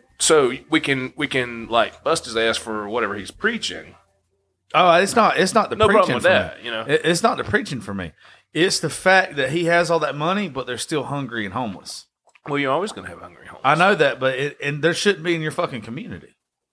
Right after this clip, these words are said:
Speaker 1: Well, I mean,
Speaker 2: Let, let's be real about it. He's
Speaker 1: yeah.
Speaker 2: got enough money to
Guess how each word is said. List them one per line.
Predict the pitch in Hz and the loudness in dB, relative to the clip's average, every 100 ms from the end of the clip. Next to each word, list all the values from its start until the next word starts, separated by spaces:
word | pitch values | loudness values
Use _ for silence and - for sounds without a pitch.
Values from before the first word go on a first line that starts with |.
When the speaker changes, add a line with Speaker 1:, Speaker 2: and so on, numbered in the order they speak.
| _ | _
Speaker 1:
Well, | 143 123 - | -6 -6 -8
I | |
mean, | 139 127 120 - _ | -14 -14 -16 -20 _
Speaker 2:
Let, | - 220 | -4 2
let's | 233 | 2
be | 214 247 | 2 -2
real | 349 320 | -2 0
about | 156 151 | 0 2
it. | |
He's | 175 214 | 2 2
Speaker 1:
yeah. | |
Speaker 2:
got | 214 233 | 4 2
enough | 196 185 233 190 | 2 2 0 0
money | 196 180 147 | 0 0 -2
to | 131 | -8